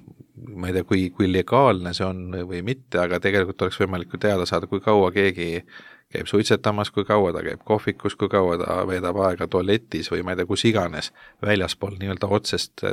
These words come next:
tööd. Ja, ja,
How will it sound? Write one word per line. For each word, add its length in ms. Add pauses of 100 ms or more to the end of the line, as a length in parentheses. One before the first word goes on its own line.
tööd. 380 (1080)
Ja, 220 (260)
ja, 160